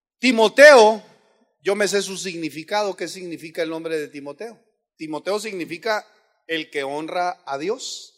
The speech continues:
Eso significa Timoteo. Uno que va a honrar a Dios. Entonces, Timoteo representa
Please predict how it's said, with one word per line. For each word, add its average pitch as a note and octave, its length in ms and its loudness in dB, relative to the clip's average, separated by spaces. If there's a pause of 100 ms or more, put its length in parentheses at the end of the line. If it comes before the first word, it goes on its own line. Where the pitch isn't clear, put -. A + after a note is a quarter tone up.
(720)
Eso D#3 220 -8
significa C#3+ 580 -12
Timoteo. C#3 460 -16 (960)
Uno A3+ 320 -2
que F3+ 80 -4
va E3 120 -2
a - 20 -2
honrar D#3+ 320 -6
a C3+ 100 -8
Dios. - 460 -18 (720)
Entonces, A3 280 -2
Timoteo C4+ 600 6
representa A3 1000 0